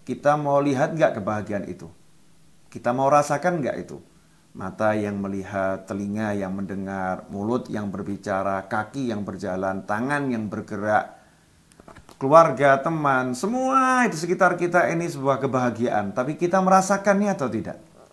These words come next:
Karena itu, ambil nafas,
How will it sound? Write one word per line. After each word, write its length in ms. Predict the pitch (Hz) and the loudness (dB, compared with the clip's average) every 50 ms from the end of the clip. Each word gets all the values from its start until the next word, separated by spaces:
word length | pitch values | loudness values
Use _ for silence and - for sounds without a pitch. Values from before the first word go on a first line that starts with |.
| _ _ _ _ _ _ - - | _ _ _ _ _ _ -8 -6
Karena 240 | 113 113 120 107 - | -4 -2 -2 -2 -2
itu, 400 | 113 117 127 143 175 180 - - - - _ _ _ _ _ _ _ _ - - _ _ | -2 -4 -4 -6 -6 -6 -10 -14 -20 -20 _ _ _ _ _ _ _ _ -20 -20 _ _
ambil 320 | - 107 113 110 110 113 | -4 -2 -2 0 0 -2
nafas, 800 | 110 110 104 101 - 120 127 143 139 - - - - - - _ | -2 -2 -4 -2 2 2 2 2 2 -4 -10 -14 -16 -18 -20 _